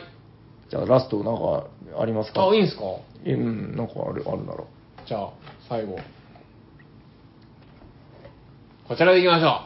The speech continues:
Speaker 2: う。てらっしゃい。ジャイプル。
Speaker 1: あー、来ましたね。ジャイプールのおじさんはもういいおじさんで有名だからね。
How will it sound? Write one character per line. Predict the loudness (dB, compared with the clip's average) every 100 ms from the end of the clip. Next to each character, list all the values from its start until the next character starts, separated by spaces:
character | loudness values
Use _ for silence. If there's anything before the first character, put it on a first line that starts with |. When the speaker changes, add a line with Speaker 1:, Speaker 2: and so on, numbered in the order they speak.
| -12 0
Speaker 2:
う。 |
て | 4
ら |
っ |
し | 6
ゃ |
い。 | 6 2 -12 -20 -20 -20 -20 -20 -8 4
ジ | 4
ャ | 4
イ |
プ | -6
ル。 | -10 -16 -10 -6
Speaker 1:
あ |
ー、 | -4 -4 -8 -10
来 | -8
ま | -8
し | -8
た | -12
ね。 | -12 -10
ジ | -4
ャ | -4
イ |
プ | -2
ー | -4
ル | -4
の | -6
お | -8
じ | -6
さ | -6
ん | -6
は | -6
も | -6
う | -4
い | 0 0
い |
お | 0
じ | -6
さ | -8
ん | -8
で | -2
有 | 0 2
名 | 0
だ | -2
か | -6
ら |
ね。 | -12